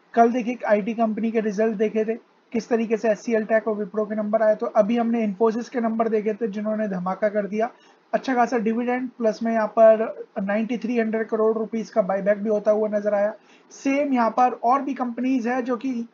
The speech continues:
Infosys को अभी पीछे छोड़े हुए हैं और बेहतरीन रिजल्ट यहाँ पर आता हुआ दिखाई दिया है।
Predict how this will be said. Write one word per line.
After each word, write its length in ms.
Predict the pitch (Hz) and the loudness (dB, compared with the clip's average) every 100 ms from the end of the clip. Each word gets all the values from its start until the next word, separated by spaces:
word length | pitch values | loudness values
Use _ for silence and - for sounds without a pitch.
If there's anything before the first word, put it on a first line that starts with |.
| - | -4
Infosys 500 | 226 226 262 269 247 | -4 -2 -2 -2 -8
को 140 | - | -2
अभी 160 | 254 254 | -2 -2
पीछे 280 | 214 208 233 | -4 -4 -4
छोड़े 320 | 226 208 220 | -4 -2 -2
हुए 240 | 220 220 | -2 0
हैं 140 | 220 247 _ _ - | -2 -4 _ _ -6
और 80 | 196 | 0
बेहतरीन 500 | 208 208 233 269 233 | 2 2 0 -2 0
रिजल्ट 420 | 220 190 254 254 | 0 2 0 0
यहाँ 160 | 233 220 | -2 0
पर 160 | 247 | 0
आता 420 | 247 208 208 214 | 2 2 2 2
हुआ 260 | 226 220 226 | 0 0 0
दिखाई 300 | 208 208 202 | -2 0 0
दिया 240 | 202 208 | 0 2
है। 100 | 214 | 2